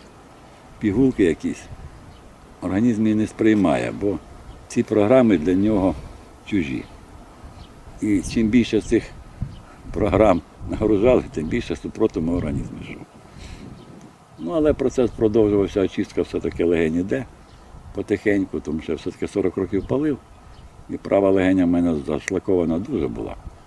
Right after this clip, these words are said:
Тільки верх-, верхівку легень я міг дихати.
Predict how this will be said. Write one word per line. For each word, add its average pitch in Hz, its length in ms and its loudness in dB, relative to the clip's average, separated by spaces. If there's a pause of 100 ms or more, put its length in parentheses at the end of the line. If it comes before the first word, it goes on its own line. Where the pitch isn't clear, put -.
(360)
Тільки - 300 -4
верх-, 87 220 -2 (280)
верхівку 117 600 0 (200)
легень 78 320 -2
я 71 120 -2
міг 69 160 -6 (100)
дихати. - 260 -12